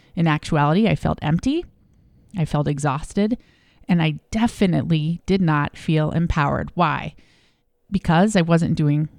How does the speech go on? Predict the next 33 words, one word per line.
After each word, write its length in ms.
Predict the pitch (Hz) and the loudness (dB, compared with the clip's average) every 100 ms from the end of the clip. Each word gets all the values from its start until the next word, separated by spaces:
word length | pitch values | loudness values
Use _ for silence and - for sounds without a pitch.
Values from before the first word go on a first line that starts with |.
| - | -6
the 80 | 185 | -4
things 440 | - 151 143 147 - | 0 0 0 -2 -8
I 140 | - 143 | -6 0
loved. 460 | 170 - - - - _ _ _ - | 0 0 -6 -16 -20 _ _ _ -6
I 80 | |
was 180 | 156 151 | -2 -2
giving 280 | - 165 156 | -2 0 0
everything 400 | 165 180 185 170 | 2 0 0 0
to 80 | 185 | 0
my 80 | 165 | -2
kids. 500 | 226 302 165 - _ _ _ _ _ _ _ _ - | 0 -2 -4 -12 _ _ _ _ _ _ _ _ -4
To 100 | 202 | 0
be 260 | 208 240 | 2 2
an 80 | 311 | 4
empowered 520 | 262 - 196 185 170 | 4 4 4 2 2
woman, 420 | 185 165 143 151 151 _ _ _ _ _ _ _ _ _ | 2 4 2 0 -4 _ _ _ _ _ _ _ _ _
a 60 | - | -10
happy 560 | 143 202 208 208 202 - | 0 2 2 2 0 0
and 160 | 170 | 0
vibrant 560 | 165 160 160 147 147 - | 2 2 0 -2 -4 0
woman, 440 | 175 165 143 156 - _ _ _ _ _ _ _ | 4 4 2 0 -6 _ _ _ _ _ _ _
you 140 | - 196 | 4 4
have 440 | 160 202 214 - | 6 4 2 -2
to 140 | - 220 | -4 -4
fill 420 | - 170 160 156 | 0 2 2 2
your 180 | - 156 | 0 -4
cup 360 | - 175 - - - | 0 -2 0 -4 -4
with 240 | 180 175 - | -2 -2 -6
joy 720 | 170 - 175 156 139 131 - - | -6 2 2 2 -2 -8 -12 -8
and 200 | 180 165 | -4 -4
fun 580 | - - 202 180 147 - - _ _ _ | -6 -2 2 2 0 -6 -10 _ _ _
and 180 | 185 180 | -2 0
connection 880 | - 196 202 202 - - 160 - | 2 4 4 2 -4 -4 -4 -4